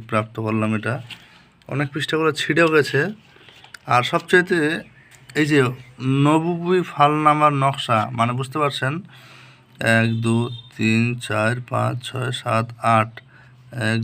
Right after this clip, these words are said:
দু, তিন, চার, তিন, আটে চব্বিশ, মানে যেহেতু পঁচিশ জন নবীর নাম পাওয়া যায়, এর মধ্যে চব্বিশ জনের নাম দিয়ে এখানে কিন্তু ফালটা তৈরি করা হয়েছে। আদম আলাইহিস সালাম,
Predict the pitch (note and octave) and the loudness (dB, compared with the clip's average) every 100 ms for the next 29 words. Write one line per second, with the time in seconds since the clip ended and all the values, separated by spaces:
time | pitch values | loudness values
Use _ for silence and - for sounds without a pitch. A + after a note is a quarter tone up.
0 | A#2 A2+ A#2 B2 C#3 - A2 A2 B2 A#2 | -4 -4 -2 -2 -6 -8 -4 -2 -2 -4
1 | A2+ G#2+ A#2+ - B2 A#2 A#2+ B2+ C#3+ C3+ | 0 0 0 -6 -4 -2 -4 -4 0 0
2 | B2 A#2 A#2+ A#2+ A#2+ C3+ C#3 C3+ C#3 C#3 | 0 0 0 0 2 2 2 -2 -4 -4
3 | D3 D#3 D3+ D3 D3 D3 C#3 C3+ C3+ C3+ | -4 -2 0 0 0 -2 -6 -4 0 0
4 | C3+ C#3+ B2+ B2 C#3+ G#3 - - - - | 4 2 4 2 0 -2 -16 -20 -20 -20
5 | _ - B2+ C3+ C#3 C3 D3 C#4+ D4+ - | _ 0 2 4 2 4 4 4 -2 0
6 | D3 C#3 D3+ C#3 D3+ D3 C#3 B2+ B2+ C3+ | 0 2 -2 2 2 4 2 2 2 0
7 | C3+ C#3+ D#3+ A3 A3+ _ - - _ - | -2 -2 0 -2 -6 _ -20 -20 _ -2
8 | C3 C#3+ C#3 C#3+ D#3+ - - C3+ C3+ D3 | 2 2 2 0 -2 -6 0 0 2 -2
9 | C#3 D3+ D3+ C#3+ B2+ A2 G#2+ - A2+ B2 | 0 2 2 4 4 4 2 -4 -6 0
10 | B2 B2+ B2+ B2+ B2+ B2+ B2 B2 | 2 2 2 2 0 -2 -2 0